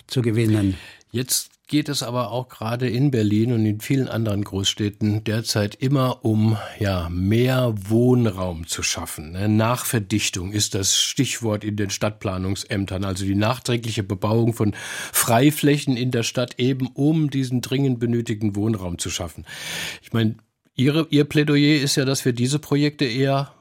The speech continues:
Speaker 2: klein halten oder sogar stoppen sollten.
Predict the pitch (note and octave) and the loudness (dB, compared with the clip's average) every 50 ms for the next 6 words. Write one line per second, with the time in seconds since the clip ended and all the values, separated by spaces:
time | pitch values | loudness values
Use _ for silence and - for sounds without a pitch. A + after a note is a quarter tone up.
0 | _ _ _ _ _ _ _ _ _ _ _ _ _ - D#3+ C#3+ C#3 E3+ G#3 E3+ | _ _ _ _ _ _ _ _ _ _ _ _ _ -2 0 0 2 2 0 0
1 | A2+ A2+ G#2 G2+ F#2+ - - G#2+ G#2+ G#2 G#2 A#2 A#2 C3+ C#3 - - - A#3 A3+ | 0 0 0 -2 -2 -2 -2 0 0 0 0 0 -2 -2 -2 -2 -2 -2 -2 0
2 | - A2+ G2 G2 F2+ F2+ - - - | -2 -2 -2 -4 -6 -8 -8 -12 -16